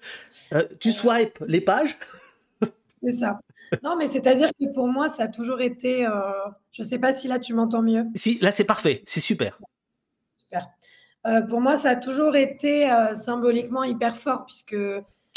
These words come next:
Speaker 2: en plus, en histoire, euh, à l'école, euh, moi, j'avais étudié la vie de, de Jésus, je pense, c'est un peu comme tout le monde, on
Speaker 1: Bah
Speaker 2: a
Speaker 1: ouais, ouais.
Speaker 2: étudié ça.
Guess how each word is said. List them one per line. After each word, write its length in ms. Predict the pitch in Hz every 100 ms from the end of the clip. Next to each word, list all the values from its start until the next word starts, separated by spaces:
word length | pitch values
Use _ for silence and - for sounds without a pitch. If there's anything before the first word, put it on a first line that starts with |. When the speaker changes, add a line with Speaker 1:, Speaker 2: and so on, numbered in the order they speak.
| - -
Speaker 2:
en 100 | 185
plus, 240 | 185 247
en 80 | 226
histoire, 540 | 196 190 - 247 254 208
euh, 340 | 180 175 170 170
à 140 | 185
l'école, 500 | 190 185 214 233 214
euh, 160 | 180 180
moi, 140 | 190 208
j'avais 300 | 196 175 185
étudié 420 | - 180 196 202
la 120 | 180
vie 160 | 175 -
de, 360 | 170 160 156
de 60 | 160
Jésus, 320 | 170 175 311
je 140 | -
pense, 200 | - 196
c'est 60 | -
un 80 | 165
peu 60 | 190
comme 220 | 180 170
tout 140 | -
le 60 | 214
monde, 180 | 294 240
on 40 |
Speaker 1:
Bah 100 | 110
Speaker 2:
a 40 | 101
Speaker 1:
ouais, 140 | 165
ouais. 200 | 139 143
Speaker 2:
étudié 180 | 151 180
ça. 160 | -